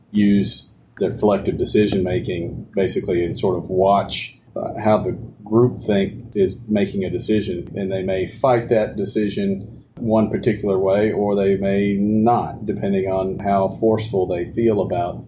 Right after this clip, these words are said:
that particular topic. And sort of the idea is to have this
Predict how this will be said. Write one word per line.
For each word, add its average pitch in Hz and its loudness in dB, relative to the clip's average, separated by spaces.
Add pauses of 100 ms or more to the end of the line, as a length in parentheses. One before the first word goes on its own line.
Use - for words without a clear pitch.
that 101 -2
particular 92 -2
topic. 98 0 (280)
And 90 -2
sort 107 2
of 92 6
the 92 6
idea 101 4
is 95 -2
to 87 -2
have 95 2
this - -6